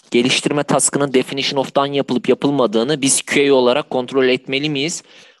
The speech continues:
Bazen o detaylar kabul kriterinde belirtilmemiş oluyor. Bir yerden data alınması istenmiş. Data alanları ve içeriği için kabul kriterleri var. Ancak development task'ında alınan verilerin tabloya aktarılması,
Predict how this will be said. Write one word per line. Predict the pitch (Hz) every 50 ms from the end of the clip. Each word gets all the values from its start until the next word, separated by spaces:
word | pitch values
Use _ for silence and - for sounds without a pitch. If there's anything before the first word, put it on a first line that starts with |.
| _ _
Bazen | 131 131 139 135 139 143
o | 143 139 135
detaylar | 139 135 135 - 143 131 127 139 151 135
kabul | - 143 131 139 135
kriterinde | - - - 131 131 - 135 120 117 113 113 110 104
belirtilmemiş | 113 117 127 131 - - 143 143 143 143 139 - 147
oluyor. | 147 135 139 139 147 151 - _ _ _ _ _ _ _ _ _ _ _ _ _
Bir | 123 143 160
yerden | 147 143 135 135 131 131 127 123 120
data | 127 131 131 - 156
alınması | 139 131 131 120 113 107 - - 104
istenmiş. | - - - 107 104 117 147 180 - - - - _ _ _ _ _ _ _ _ _ -
Data | 139 143 143 160
alanları | 139 127 127 120 113 110 110 110
ve | 117 120
içeriği | 95 147 - - 151 139 131 120
için | 117 - 113
kabul | - - 131 139 147
kriterleri | 139 - - 113 - - 101 101 101 104 110 120
var. | 147 156 -
Ancak | 143 143 135 123 127 - -
development | 147 143 139 135 131 123 - 113 -
task'ında | - 139 127 - - 127 123 135 131
alınan | 139 147 139 135 131 123 127
verilerin | 131 127 120 113 110 107 107
tabloya | - 135 123 127 131 127 117 117
aktarılması, | 117 - _ 131 123 123 123 120 117 110 - - 107 120 - -